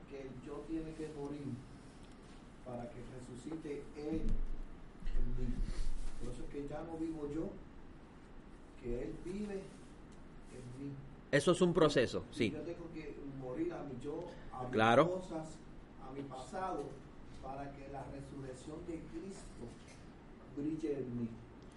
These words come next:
Speaker 2: Cuando nos referimos a resu-, a la, a morir al pasado, nos estamos refiriendo a sus deseos.
Speaker 1: A los deseos.
Speaker 2: Porque el enemigo suyo, el enemigo de Dios no es el diablo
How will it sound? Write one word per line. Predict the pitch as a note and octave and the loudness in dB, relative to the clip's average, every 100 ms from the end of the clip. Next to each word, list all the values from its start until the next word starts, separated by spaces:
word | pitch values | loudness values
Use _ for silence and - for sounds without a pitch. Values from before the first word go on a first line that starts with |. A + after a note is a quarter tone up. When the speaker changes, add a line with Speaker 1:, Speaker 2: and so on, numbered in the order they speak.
| - - - - - | -16 -14 -14 -12 2
Speaker 2:
Cuando | - D3 D#3 | 6 10 10
nos | D3+ | 10
referimos | D3 D3 D3+ F3 G#3+ G3+ | 8 8 10 10 10 10
a | F#3 | 10
resu-, | F3 - F#3 | 10 6 6
a | E3+ D#3+ | 10 12
la, | D#3 C#3+ D3 | 12 8 6
a | D3+ | 6
morir | C#3+ C#3+ D#3+ | 10 12 12
al | F#3+ F#3 | 12 12
pasado, | F3 - F#3 F3 D3+ | 8 10 10 12 10
nos | C#3+ | 8
estamos | C#3 D3+ E3+ F3+ | 6 8 10 10
refiriendo | E3+ E3+ E3 E3+ | 10 12 12 12
a | D#3 | 12
sus | F#3 D3 | 10 8
deseos. | D#3+ D3 C#3 A2 F2+ - | 8 8 8 8 6 -2
Speaker 1:
A | A2+ | -4
los | A#2+ | -2
deseos. | A#2+ B2+ A#2 - - - - - - - - - - - - | -2 0 -2 -2 -8 -6 -4 -4 -8 -12 -14 -14 -14 2 10
Speaker 2:
Porque | D3+ E3+ E3 | 12 12 12
el | |
enemigo | E3 D#3+ D#3+ G3 A3 | 12 12 12 12 12
suyo, | - A3+ G#3+ A3 G3 | 12 12 12 12 12
el | F3+ | 12
enemigo | E3+ E3 F#3 F#3+ G#3+ | 12 12 12 12 12
de | G#3 | 12
Dios | F#3+ G#3 F3+ | 12 12 12
no | G3+ | 12
es | F#3 | 12
el | G3 E3+ | 12 12
diablo | F#3+ F#3 E3+ | 12 12 12